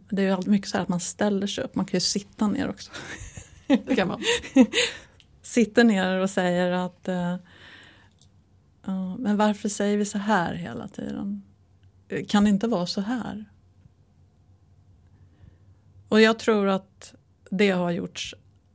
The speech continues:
Speaker 1: alldeles för lite i Sverige.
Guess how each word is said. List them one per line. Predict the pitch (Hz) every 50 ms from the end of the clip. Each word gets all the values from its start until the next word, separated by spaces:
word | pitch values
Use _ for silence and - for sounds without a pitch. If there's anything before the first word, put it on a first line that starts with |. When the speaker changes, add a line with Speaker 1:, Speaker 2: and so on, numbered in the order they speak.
| _ _ _
Speaker 1:
alldeles | - 233 220 208 185 175 175 165 165 156 175 175 - - 170 - -
för | - - -
lite | - - - - - _ - - 190 - - _ _ _ _ _ _ _ _ _ _ _
i | - 180
Sverige. | - - 190 185 185 190 196